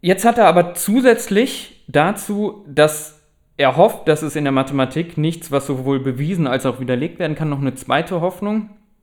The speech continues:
Und die hat mit diesem Begriff der Wahrheit zu tun, wo wir eben schon gemerkt haben, ähm, ja, dass das ein bisschen heikel ist. Und dann dachte ich mir, dann lass uns doch einfach mal vielleicht einen Blick in Hilberts Gehirn werfen und gucken, was da so passiert,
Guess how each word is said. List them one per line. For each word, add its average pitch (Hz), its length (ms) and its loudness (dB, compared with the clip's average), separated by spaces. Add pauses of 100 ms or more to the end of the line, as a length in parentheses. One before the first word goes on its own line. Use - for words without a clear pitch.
(480)
Und 131 320 -4 (300)
die 170 480 -6
hat 139 360 -2
mit 127 200 -4
diesem 123 480 -4
Begriff 135 420 -2
der 113 160 2
Wahrheit 113 320 2
zu 120 120 -8
tun, 113 280 -4
wo 110 100 -4
wir 110 140 -2
eben 131 120 -4
schon 131 160 -8
gemerkt 113 300 -4
haben, 110 380 -4 (500)
ähm, 110 500 -4 (380)
ja, 110 220 -6 (800)
dass 120 140 -6
das 135 180 -2
ein 120 60 -4
bisschen 117 440 -4
heikel 110 320 -4
ist. - 400 -12
Und 127 220 -6
dann 165 240 0
dachte 151 300 -6
ich - 100 -14
mir, 135 160 -2
dann 120 160 -2
lass 143 200 -2
uns - 200 -8
doch 127 200 -4
einfach 127 360 -6
mal 120 160 -4
vielleicht 120 320 -6
einen 117 100 -8
Blick 135 240 -6
in 135 140 -4
Hilberts 139 420 -2
Gehirn 151 380 -4
werfen 170 340 -4
und 120 140 -6
gucken, 147 240 -8
was 120 180 -4
da 117 140 -2
so 113 80 -4
passiert, 190 540 -6